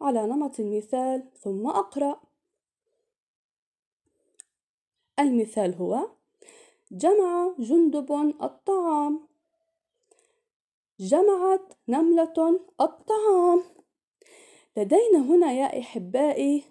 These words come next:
تاء التأنيث الساكنة، وقلنا عن تاء التأنيث الساكنة سابقًا تأتي مع الفعل الماضي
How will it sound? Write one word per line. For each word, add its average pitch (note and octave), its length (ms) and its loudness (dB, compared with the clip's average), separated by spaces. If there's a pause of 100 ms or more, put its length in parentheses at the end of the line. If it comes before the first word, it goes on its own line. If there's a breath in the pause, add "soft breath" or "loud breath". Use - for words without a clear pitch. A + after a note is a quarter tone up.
(160)
تاء D#4+ 260 0
التأنيث A3+ 640 -4
الساكنة، C4 880 -2 (460 soft breath)
وقلنا D4 500 4
عن G3+ 200 -2
تاء E4 240 2
التأنيث A#3+ 580 -4
الساكنة A3+ 720 -4 (100)
سابقًا C#4 680 -2 (440 soft breath)
تأتي D4+ 380 -2
مع A#3 220 -2
الفعل C4+ 400 0
الماضي E4+ 680 2